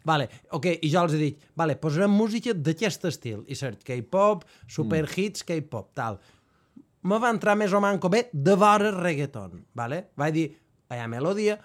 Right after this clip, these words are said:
Speaker 1: hi ha una línia de baix, hi ha uns instruments, hi ha uns strings", hi ha com un pad de bateria i un poquet de guitarra, compro. Compro, davant lo que sentia, me
Speaker 2: Clar.
Speaker 1: feia escoltar antes, compro totalment.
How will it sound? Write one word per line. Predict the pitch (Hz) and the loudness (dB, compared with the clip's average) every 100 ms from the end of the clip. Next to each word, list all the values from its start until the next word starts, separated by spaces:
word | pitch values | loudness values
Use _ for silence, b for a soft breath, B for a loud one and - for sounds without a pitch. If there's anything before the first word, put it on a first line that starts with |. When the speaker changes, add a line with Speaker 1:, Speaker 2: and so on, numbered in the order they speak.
| B | B
Speaker 1:
hi | 131 | -6
ha | |
una | 139 127 | -4 -4
línia | 123 113 131 | -4 -6 -4
de | 190 | -2
baix, | 165 147 - b b 139 | -2 -4 -6 b b -8
hi | |
ha | 135 | -4
uns | 135 143 | -4 -4
instruments, | 180 190 160 147 b - | -4 -4 -4 -6 b -12
hi | |
ha | 120 | -8
uns | 123 | -6
strings", | 180 - 147 135 123 - b b _ | -8 -6 -6 -6 -10 -18 b b _
hi | 135 | -10
ha | 131 | -6
com | 143 143 | -4 -2
un | 143 | -2
pad | 147 143 | -2 -2
de | |
bateria | 139 147 151 143 135 - | -2 -2 -2 -2 -4 -4
i | 143 | -2
un | 143 | -2
poquet | 139 139 139 | -4 -4 -4
de | 139 | -4
guitarra, | 180 190 139 143 147 | -4 -2 -2 -4 -6
compro. | 156 139 117 98 - _ | -6 -4 -6 -12 -18 _
Compro, | 175 208 202 214 254 - | 0 2 2 0 0 -2
davant | 147 151 190 208 | 0 4 4 4
lo | 208 | 2
que | 185 147 | 0 0
sentia, | 160 143 151 147 127 | 0 0 0 0 0
me | 160 156 | 0 0
Speaker 2:
Clar. | |
Speaker 1:
feia | 143 156 | 2 0
escoltar | 147 151 139 160 | 0 -2 -2 -2
antes, | 202 196 | -2 -6
compro | - 185 185 196 | 0 0 0 -2
totalment. | 160 143 135 127 104 92 | -2 -2 -4 -4 -8 -12